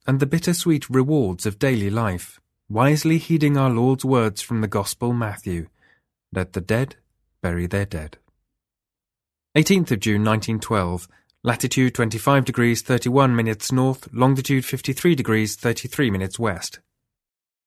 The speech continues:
To reward our steerage passengers for accepting the Medusa initiative with such elan, I made no move to stop them when, shortly after sunrise, they killed and ate Mister Ismay. I could see their point of view.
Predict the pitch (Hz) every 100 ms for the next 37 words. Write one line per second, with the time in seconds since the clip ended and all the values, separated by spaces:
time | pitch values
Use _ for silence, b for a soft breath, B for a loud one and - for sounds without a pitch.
0 | _ _ _ - 151 175 190 233 127 120
1 | - - 151 127 - 147 143 123 104 101
2 | - 131 123 170 160 139 123 - 123 127
3 | 160 175 - 95 - 107 110 - 110 104
4 | 107 - 135 120 - 120 117 131 98 90
5 | - b b - 139 165 185 185 180 175
6 | 143 - 120 - 160 135 110 107 117 123
7 | 120 - 160 151 131 120 117 - 147 117
8 | 90 92 - - _ - 120 - 156 117
9 | 110 113 120 120 113 110 85 110 104 98
10 | 64 - _ _ _ _ _ _ _ _
11 | _ _ - 117 147 135 180 90 147 -
12 | 101 92 85 101 85